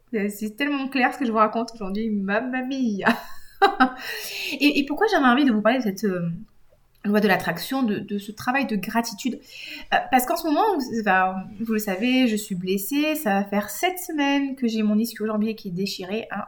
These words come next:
on est content. Là, ça commence à aller mieux. Euh, que j'ai ma tendinite de l'épaule. Alors, ça fait trois semaines, trois semaines que je l'ai, donc ça me gêne la nuit.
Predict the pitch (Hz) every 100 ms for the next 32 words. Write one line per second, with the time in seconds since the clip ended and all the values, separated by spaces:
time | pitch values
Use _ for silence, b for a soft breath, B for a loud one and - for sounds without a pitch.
0 | - 180 170 - 262 262 233 269 240 208
1 | 185 190 160 156 160 220 B B B B
2 | B 208 208 202 196 190 190 190 185 -
3 | 254 226 220 202 196 202 202 196 190 185
4 | 226 214 175 - 175 185 - _ _ -
5 | 196 202 202 202 202 208 202 202 196 202
6 | 202 202 240 262 262 214 196 - 185 175
7 | 190 220 214 160 180 240 277 277